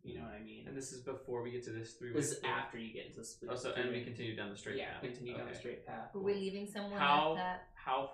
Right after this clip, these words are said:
Speaker 2: far past that straight path?
Speaker 1: Uh, probably five to seven-ish minutes worth of walking.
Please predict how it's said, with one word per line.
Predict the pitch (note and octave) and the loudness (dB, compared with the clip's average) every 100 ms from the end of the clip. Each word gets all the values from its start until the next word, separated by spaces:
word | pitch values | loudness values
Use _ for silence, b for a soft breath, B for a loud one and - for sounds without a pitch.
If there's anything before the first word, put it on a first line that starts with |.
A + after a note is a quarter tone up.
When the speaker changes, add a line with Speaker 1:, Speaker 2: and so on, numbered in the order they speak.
| - | 2
Speaker 2:
far | C3+ B2 A#2+ | 6 6 2
past | - A2+ - | -2 -4 -4
that | - | -8
straight | - G#2+ - | -6 -8 -8
path? | G#2 - - - _ - | -10 -10 -14 -20 _ 0
Speaker 1:
Uh, | C#3+ C3 - - | 2 2 0 -2
probably | D3 C#3 C3+ C3 B2+ B2 B2 A#2+ - - - | 2 4 4 2 0 -2 -2 -4 -8 -18 -8
five | A#2 A#2+ B2 A#2+ A#2+ A#2+ _ _ _ _ _ - - | -4 -2 -2 -4 -6 -12 _ _ _ _ _ -14 -10
to | C3+ | -6
seven-ish | - C#3 C3 B2+ C3+ C3 C3+ | -4 -4 -4 -4 -6 -6 -6
minutes | C3 C3 - | -4 -4 -4
worth | C3+ C3+ | -6 -4
of | C3 | -6
walking. | B2+ C3 - C#3 C#3 | -6 -8 -8 -8 -8